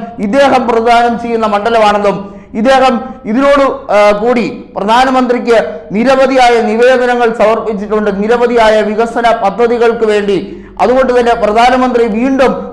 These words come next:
തൃശ്ശൂരിൽ വന്നു പോകുന്നത് തനിക്ക്, തനിക്ക് അഭിമാനകരമാണ് എന്നൊക്കെയാണ് ടി എൻ പ്രതാപൻ വെച്ച് കാച്ചുന്നത്. ഇത്രയും നാൾ എവിടെയായിരുന്നു മിസ്റ്റർ പ്രതാപൻ? നിങ്ങൾ ഈ അഞ്ചു കൊല്ലം, ഈ നാലേ മുക്കാൽ കൊല്ലത്തോളം നിങ്ങൾ തെക്ക് വടക്കല്ലേ നടന്നുകൊണ്ടിരുന്നത്?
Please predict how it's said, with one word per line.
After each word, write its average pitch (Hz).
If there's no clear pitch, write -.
തൃശ്ശൂരിൽ 247
വന്നു 233
പോകുന്നത് 233
തനിക്ക്, 220
തനിക്ക് 220
അഭിമാനകരമാണ് 233
എന്നൊക്കെയാണ് 226
ടി 226
എൻ 233
പ്രതാപൻ 214
വെച്ച് 196
കാച്ചുന്നത്. 190
ഇത്രയും 262
നാൾ 240
എവിടെയായിരുന്നു 226
മിസ്റ്റർ 196
പ്രതാപൻ? 196
നിങ്ങൾ 240
ഈ 247
അഞ്ചു 233
കൊല്ലം, 240
ഈ 262
നാലേ 233
മുക്കാൽ 254
കൊല്ലത്തോളം 240
നിങ്ങൾ 240
തെക്ക് 233
വടക്കല്ലേ 233
നടന്നുകൊണ്ടിരുന്നത്? 196